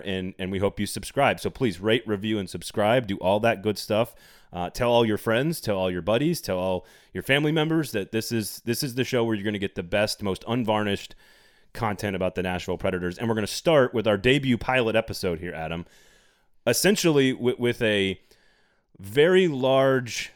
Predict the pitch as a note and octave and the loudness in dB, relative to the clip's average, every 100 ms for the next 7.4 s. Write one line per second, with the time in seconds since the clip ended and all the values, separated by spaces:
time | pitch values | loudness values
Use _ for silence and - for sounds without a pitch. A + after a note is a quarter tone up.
0 | _ A#2 - C#3+ D3 C3 A#2+ - G#2 G#2+ | _ -6 0 0 2 2 2 0 0 0
1 | G#2 - D3 D3 A#2 - C3 - G#2+ - | 0 -2 -4 -2 -2 0 -2 -2 -6 -4
2 | C3+ C3 B2+ A#2+ G#2 A2 - A#2+ G2+ C#3 | -2 2 2 2 0 -2 -2 -4 0 0
3 | D3 D3+ D3 C#3 A#2+ G2+ G2 E2+ - B2+ | 0 -4 -2 0 2 0 0 -4 -4 0
4 | E3+ F3 C#3 C3 A#2+ F#2+ G#2+ G2+ F#2+ G2+ | 2 2 2 2 2 0 -2 -4 -2 -4
5 | - A#2 A2+ A2 A2 - - G2+ A2 G#2+ | 0 -2 -2 -2 -2 -2 -8 -6 -2 -2
6 | G2+ G2+ G2+ - G2+ G#2 F#2+ - F#2 F2 | 0 -2 -2 -4 -2 -2 -2 -4 -4 -6
7 | - F2+ F2+ | -8 -10 -10